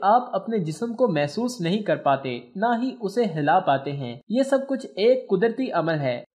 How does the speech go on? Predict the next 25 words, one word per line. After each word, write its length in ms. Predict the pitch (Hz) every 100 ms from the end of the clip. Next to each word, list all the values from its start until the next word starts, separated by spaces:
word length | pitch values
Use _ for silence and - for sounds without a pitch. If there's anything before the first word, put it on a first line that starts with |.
| -
आमतौर 500 | 196 247 240 247 240
पर 160 | 247
स्लीप 360 | 220 175 190 226
पैरालाइज 540 | 240 233 240 247 247 -
तब 160 | 262
होता 300 | 208 160 170 156
है, 380 | 135 123 - -
जब 180 | 226 233
कोई 140 | 254
इंसान 500 | - 175 156 180 226
सोते 320 | 220 185 180 240
ही 220 | 214 247
फौरन 440 | - 165 202 233 151
हल्की 300 | 151 170 240
नींद 260 | 233 240 233
में 140 | 190
जाने 300 | 151 165 226
की 140 | 214
बजाय 400 | 151 135 139 135 131 - -
डायरेक्ट 460 | 175 185 226 247 165
गहरी 360 | 160 190 240
नींद 260 | 220 214 220
में 120 | 240
चला 240 | 240 160 151
जाए, 260 | 139 123